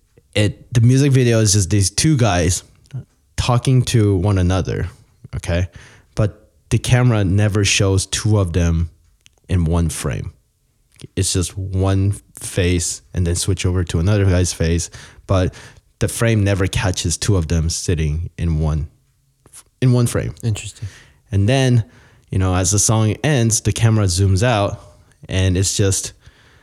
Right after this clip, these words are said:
Speaker 1: one guy sitting, and then there's another guy, um, laying, like, slouched over to the table, and he's dead. Okay? And the guy, w-,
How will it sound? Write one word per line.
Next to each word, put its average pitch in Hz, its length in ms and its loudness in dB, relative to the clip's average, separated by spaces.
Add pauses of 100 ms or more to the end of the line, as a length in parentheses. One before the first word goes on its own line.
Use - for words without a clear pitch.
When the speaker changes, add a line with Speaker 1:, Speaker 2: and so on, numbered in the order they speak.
(380)
Speaker 1:
one 120 240 2
guy 95 440 2 (200)
sitting, 90 560 0 (540)
and 98 160 0
then 90 360 0 (320)
there's 95 200 -2
another 92 320 0
guy, 80 380 -4 (760)
um, 78 500 -4 (760)
laying, 87 480 0 (440)
like, 80 180 -6 (220)
slouched - 460 0
over 101 320 0
to - 180 -4
the 82 120 0 (220)
table, 78 440 0 (200)
and 82 120 0
he's 78 160 -2
dead. 73 360 -2 (1400)
Okay? 90 280 -2 (580)
And 87 480 0 (100)
the 98 120 0
guy, 95 200 2
w-, 90 200 0